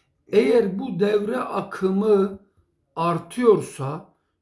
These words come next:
öz indüksiyon akımı devre akımına zıt yönde. Eğer devre akımı, devre akımı sağa doğru, evet, azalıyorsa o zaman öz indüksiyon akımı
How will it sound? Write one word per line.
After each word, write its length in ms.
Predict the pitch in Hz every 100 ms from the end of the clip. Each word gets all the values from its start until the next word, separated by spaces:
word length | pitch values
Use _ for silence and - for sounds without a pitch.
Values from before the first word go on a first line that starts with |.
| _ -
öz 400 | 240 254 233 220
indüksiyon 680 | - 196 185 165 - - 175
akımı 500 | 160 - - 202 202
devre 240 | 180 180 202
akımına 460 | 175 - 185 180
zıt 320 | 165 202 202
yönde. 540 | 220 220 214 226 226 - _ _ _ _ _ _
Eğer 580 | - 220 226 208 190 156
devre 500 | 190 202 190 202 233
akımı, 1000 | - 185 180 - 160 156 139 151 196 - _ _ _ _ _ _ _ -
devre 340 | 143 139 170
akımı 540 | 165 139 - 131 131
sağa 460 | - - 147 160 156
doğru, 420 | 147 120 117 143 -
evet, 440 | 135 127 156 - _ _ _ _ _ _
azalıyorsa 1800 | 131 143 131 165 214 277 254 202 151 - - 139 135 147 165 208 240 233 _ _ _ -
o 120 | 165
zaman 380 | 156 156 151 -
öz 360 | 214 220 214 -
indüksiyon 600 | 180 165 151 - - 151
akımı 1000 | 147 139 - 143 147 160 202 226 247